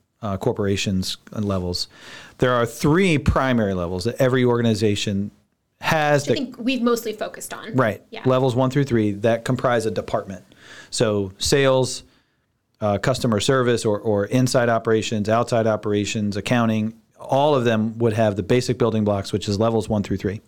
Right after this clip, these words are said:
Speaker 2: Okay.
Speaker 1: Level four would be, like, a G M. Level five would be president.
Speaker 2: Got it.
Speaker 1: Level one is the work of the company.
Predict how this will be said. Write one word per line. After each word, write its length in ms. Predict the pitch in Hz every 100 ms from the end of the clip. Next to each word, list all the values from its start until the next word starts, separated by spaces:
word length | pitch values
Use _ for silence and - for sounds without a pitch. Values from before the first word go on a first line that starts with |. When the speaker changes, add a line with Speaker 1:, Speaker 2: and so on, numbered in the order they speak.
| -
Speaker 2:
Okay. 220 | 202 - - -
Speaker 1:
Level 180 | 107 101
four 420 | - 147 143 127
would 140 | 117
be, 120 | 113
like, 180 | 110 104
a 40 | 95
G 280 | - 107
M. 420 | 107 117 113 110 - _ _ _ -
Level 160 | 101
five 500 | 98 120 113 107 98
would 120 | 101
be 240 | 92 101 95 _
president. 460 | - 104 92 90 87 _ _ _
Speaker 2:
Got 180 | - 220
it. 140 | 220 _ - -
Speaker 1:
Level 340 | 123 139 156
one 240 | 139 131 127
is 160 | 113
the 80 | 110
work 340 | 101 127 127 -
of 220 | 123 117
the 60 | 107
company. 500 | - 113 95 95 -